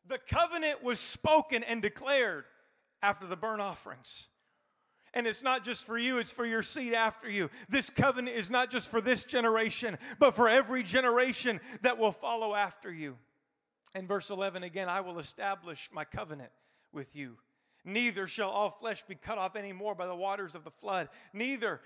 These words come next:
shall there be any more a flood to destroy the earth." And we see that God establishes covenant with Noah and his family after an extravagant sacrifice.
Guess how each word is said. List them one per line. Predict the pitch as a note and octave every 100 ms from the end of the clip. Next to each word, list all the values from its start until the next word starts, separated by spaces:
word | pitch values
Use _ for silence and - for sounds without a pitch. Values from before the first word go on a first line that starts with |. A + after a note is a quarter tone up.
| -
shall | - C4 A#3+
there | A3+
be | G3+ A3+
any | B3+
more | A#3 A#3 A#3 G#3+
a | G3
flood | F#3 B3+ B3+ A3
to | G3+
destroy | F#3 F3 - B3+ A#3+ A#3 G#3
the | G3 G3
earth." | F#3 C3 _ _ _ _ -
And | B3+ A#3
we | B3
see | - C#4+ C4+
that | A#3 G#3+
God | E3+ C4 D4 D#4 C4+
establishes | B3 - C#4 C#4 C#4+ C4+ B3 F#3+
covenant | - - C4+ G#3 D3+ - _ _ _ _
with | A3 C4 C4+
Noah | C#4+ C4 F#3 B2 - _
and | G#3+ G#3
his | A3+ -
family | C#4 A#3+ G3+ D3+ A#2 _ _ _ _ _ _ _
after | G3+ G3+ - G3
an |
extravagant | F3 - - G#3+ G#3 G3+ G3 G3
sacrifice. | - F3+ - D3 - A#2 - -